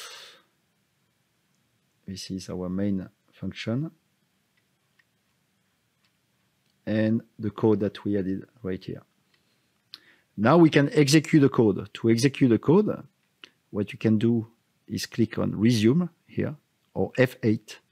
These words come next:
So let's execute the code. And if you press the blue button, you see your L D four, so which is the green L E D, that toggles every time you press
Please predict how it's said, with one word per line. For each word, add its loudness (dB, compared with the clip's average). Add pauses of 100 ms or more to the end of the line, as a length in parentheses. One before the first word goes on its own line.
(1160)
So -12
let's -4
execute -8
the -2
code. 4 (1040)
And 6
if 4
you 4
press 0 (460)
the -2 (160)
blue 6
button, 2 (2000)
you 2
see 2 (100)
your 2 (140)
L 4 (260)
D -4 (100)
four, 2
so -2
which -2
is -6
the 2
green 6
L 6
E 2
D, 0 (460)
that 0
toggles 2
every 2
time 2
you 0
press -2